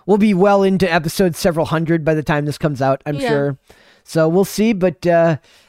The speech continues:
Speaker 1: uh, you will, we'll probably review it on here. In fact, I might even get, try to get you to watch the original series through, uh, beforehand. You'll probably be able to follow it either way.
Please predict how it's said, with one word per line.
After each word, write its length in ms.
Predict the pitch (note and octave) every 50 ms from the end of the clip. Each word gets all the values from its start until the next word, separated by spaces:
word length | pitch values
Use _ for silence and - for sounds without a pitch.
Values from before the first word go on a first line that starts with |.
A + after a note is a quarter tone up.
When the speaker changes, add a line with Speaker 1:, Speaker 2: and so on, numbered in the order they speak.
| _ _
Speaker 1:
uh, 140 | D3 D#3 D#3+ E3
you 160 | E3 E3 F3+
will, 220 | F#3+ F#3+ F#3+ G3 G3+
we'll 160 | G3 G3+ G3+
probably 440 | - - C#4+ C#4 B3+ A3 G3 G3 G3
review 360 | F3+ F3 D3+ C#3 D#3 D#3+ D3+
it 100 | C3+ - _
on 160 | C3 C3+ B2+
here. 160 | B2+ B2+ B2 B2
In 80 | C3
fact, 180 | - F3+ F3+ -
I 60 | F#3+
might 220 | F#3 F#3 F#3 F#3+ F3+
even 220 | F#3 F3 F3 F3 E3+
get, 180 | D3 F3+ F3
try 160 | - - F#3
to 60 | E3 D#3+
get 200 | D3 E3 - -
you 60 | D#3
to 80 | D#3
watch 360 | D3 C#3+ D3+ C#3 C#3+ - - _
the 120 | D#3 D3+
original 320 | C#3 C#3+ C#3+ - C#3+ C#3+
series 460 | B2 - - - D3+ D3 C#3 C#3 B2+ -
through, 480 | - - D#3 D#3 D3+ D3 C#3 B2+ A#2 - _ _ _ _ _ _
uh, 220 | - C#3 C3+ C3+ C3
beforehand. 640 | B2+ C3 C3+ - - E3 D#3+ D3+ D3+ D3+ C#3+ D3 D3
You'll 80 | F#3
probably 460 | - _ - - C#4+ D#4 G#4+ G4+ A3
be 120 | F#3 D#3+ E3
able 140 | E3 D#3+ D3+
to 80 | C#3
follow 380 | - - - C#3 C3+ C#3 D3 D3
it 80 | C3+
either 200 | C3 C3 B2 A2+
way. 300 | A2 A2 A2+ B2 C3 B2+